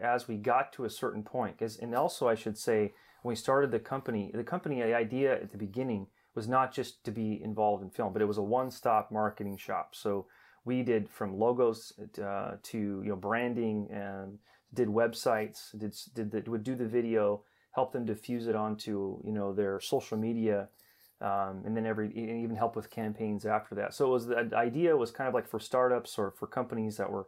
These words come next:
relatively new or just trying to get into the di-, digital age, we could take them and do everything for them altogether. Um,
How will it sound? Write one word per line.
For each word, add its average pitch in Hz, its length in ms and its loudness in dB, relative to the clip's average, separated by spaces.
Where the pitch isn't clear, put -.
relatively 110 300 0
new 127 240 4
or 120 160 6
just 143 240 -4
trying 139 160 0
to 123 60 0
get 120 120 2
into 113 180 0
the 107 200 4
di-, 107 60 -6
digital 110 360 0
age, 110 240 4
we 117 120 -4
could 117 180 -4
take - 280 -2
them 104 200 -2
and 104 120 -4
do 107 160 -2
everything 104 420 -4
for 107 260 0
them 98 200 -4
altogether. 104 640 -2
Um, 110 300 2